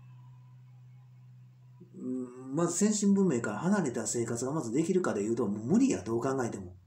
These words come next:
ガスの供給とか、家で、家の台所とか簡単にガス、ね、コンロ開いたら料理作れるからなんとかなってるだけで、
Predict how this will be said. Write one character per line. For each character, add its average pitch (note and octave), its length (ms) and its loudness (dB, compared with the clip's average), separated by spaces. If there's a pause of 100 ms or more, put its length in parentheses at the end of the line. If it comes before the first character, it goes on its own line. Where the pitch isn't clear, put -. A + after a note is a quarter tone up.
(2750)
ガ D#3 200 2
ス F3+ 140 2
の C3+ 140 0
供 D#3 220 2
給 D#3+ 160 2
と D3+ 80 2
か、 A2 100 0
家 E3+ 160 4
で、 C#3 120 0 (140)
家 F3 180 2
の D#3 120 0
台 D#3 200 2
所 A#2 280 0
と G#2+ 80 -4
か G#2+ 120 -8
簡 D3+ 220 -4
単 D#3 140 -4
に D3 120 -4
ガ E3+ 120 0
ス、 G#2+ 300 -2 (960)
ね、 F#3+ 160 2
コ G3 220 2
ン D3 80 0
ロ A2+ 80 -2
開 E3 260 2
い A#2+ 60 -4
た C3+ 100 -2
ら D#3 260 0
料 D3 180 2
理 A#2 60 2
作 A#2 220 -6
れ E3+ 80 4
る G3+ 140 2
か F3+ 100 0
ら A2+ 80 -2
な A2 100 -4
ん A#2+ 60 -2
と A#2+ 100 -4
か G#2+ 100 -6
な G#2 80 -8
っ G2+ 40 -10
て G#2 100 -8
る G#2+ 80 -6
だ A#2 120 -4
け B2 100 -2
で、 G2+ 340 -4